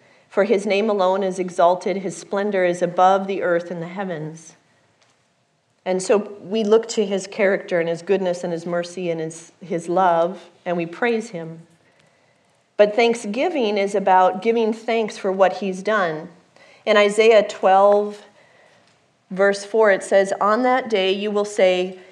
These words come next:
'Give thanks to the Lord, call on his name, make known his deeds among the people. Make them remember that his name is exalted.'"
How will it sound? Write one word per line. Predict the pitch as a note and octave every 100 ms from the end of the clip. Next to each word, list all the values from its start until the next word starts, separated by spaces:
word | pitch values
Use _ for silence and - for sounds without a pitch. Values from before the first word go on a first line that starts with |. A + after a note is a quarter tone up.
| -
'Give | G3 G#3+
thanks | G#3+ B3 A#3+ C#4+ -
to | - C4
the | G#3
Lord, | G3+ A3 G3+ E3 D#3
call | - F#3+ G#3 A3+
on | G#3 G#3+
his | G#3 G3 G3
name, | F3 E3 E3 F3 -
make | G3+ G3+ G3+
known | G3+ G3+ G#3+ A#3
his | A3+ A3 F#3+
deeds | - G#3+ G#3+ E3+ E3+ F3+ - - F#3
among | F#3+ F#3 F#3+
the | F3+
people. | - G3+ F#3 D#3 D#3 - _ _ _ _ _ -
Make | G3+ A3+ -
them | C4 A#3
remember | G3 G3 G#3+ C4 G3+ E3+ E3+
that | F3 F3
his | A3+ F#3
name | G3 G3 F3 E3+
is | E3+ F3+ E3+
exalted.'" | F#3 F#3 G3+ G3 G3 D3 -